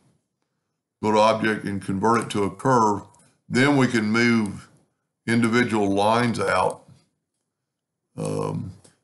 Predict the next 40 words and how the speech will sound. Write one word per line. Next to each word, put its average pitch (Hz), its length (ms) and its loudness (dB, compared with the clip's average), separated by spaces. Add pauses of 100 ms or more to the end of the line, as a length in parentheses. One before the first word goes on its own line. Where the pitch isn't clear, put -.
and 123 120 0
I 123 40 2
think 156 200 2
it's 123 100 0
gonna 123 240 2
kinda 131 300 2
look 120 180 2
like 113 200 2
a 104 100 -4
star 113 400 0
once 107 320 -4
we, 98 240 -2
uh, 90 240 -2 (1200)
put 120 160 0
white 110 320 2
in 110 140 0
it 104 100 -2
and 92 120 -8
blur 104 380 2
it 101 60 -2
up. 107 400 0 (240)
I'm 113 120 -2
not 117 240 0
doing 117 280 2
a, 104 40 -2
I'm 104 160 -2
not 113 220 -2
taking 107 260 -2
a 98 80 -2
lot 104 280 2
of 104 100 -2
time, 110 580 -4 (760)
um, 95 560 -6 (2500)
to 101 120 -4
do 107 240 0
this, 107 600 -2 (640)
as 95 120 -4
you 98 120 -2
can 95 180 -4
tell. 117 540 -4